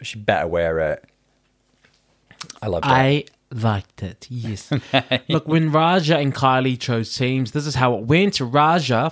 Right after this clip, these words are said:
Speaker 2: for her girl group team,
Speaker 1: Mm.
Speaker 2: chose Jan, Trinity K, Bonet.
Speaker 1: Mm-hmm.
Speaker 2: And Kylie chose Ginger and Eureka. Now, Pandora Box was the last one to be chosen, so she got to go in Raja's team.
Speaker 1: I think they should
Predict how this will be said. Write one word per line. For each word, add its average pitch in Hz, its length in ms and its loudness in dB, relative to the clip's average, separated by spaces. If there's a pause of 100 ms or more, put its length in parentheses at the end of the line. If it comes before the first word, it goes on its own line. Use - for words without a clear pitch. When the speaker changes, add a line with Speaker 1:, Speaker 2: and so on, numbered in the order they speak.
Speaker 2:
for 127 160 0
her 135 320 2
girl 123 340 0
group 110 320 -4
team, 117 420 -2 (220)
Speaker 1:
Mm. - 80 -6
Speaker 2:
chose 127 420 2
Jan, 147 720 2
Trinity 127 340 -2
K, 127 280 -2
Bonet. 120 800 0
Speaker 1:
Mm-hmm. 98 600 -8
Speaker 2:
And 135 260 0
Kylie 180 640 0
chose 135 320 2
Ginger 147 420 2
and 135 220 0
Eureka. 135 680 4
Now, 120 140 2
Pandora 165 420 2
Box 139 360 0
was 139 160 0
the 127 100 0
last 127 480 2
one 123 400 0
to 127 100 -8
be 113 140 -6
chosen, 185 760 2 (400)
so 143 420 4
she 151 240 0
got 135 240 0
to 147 100 0
go 131 240 4
in 139 260 -2
Raja's 123 600 2
team. 87 180 -8 (220)
Speaker 1:
I 147 140 2
think 151 240 -6
they 143 120 2
should 127 180 -6